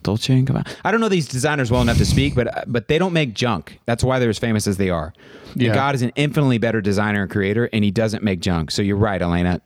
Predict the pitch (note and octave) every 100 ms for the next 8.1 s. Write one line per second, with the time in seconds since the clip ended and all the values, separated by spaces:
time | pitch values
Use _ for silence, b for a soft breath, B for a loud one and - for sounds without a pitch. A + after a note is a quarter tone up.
0 | _ A#2 A#2+ B2 A2+ G2+ - F#2+ F2 -
1 | G#2+ G2+ G2+ G#2 C#2 G#2 G2+ G#2 F#2+ F#2+
2 | G2+ G#2 G#2 G2+ G2 G2+ - - - F#2+
3 | F#2 - A#2 A#2 B2 - B B B B
4 | G2+ G2+ G2+ A2+ G#2+ G#2 G#2 G#2+ F2+ G2
5 | F#2 F#2+ F#2+ G2+ F#2+ - B B B -
6 | - G2+ F#2 F2 G2+ G#2 - - - _
7 | F#2+ G2 B2 B2+ A2+ A2 - G#2 G#2 -
8 | -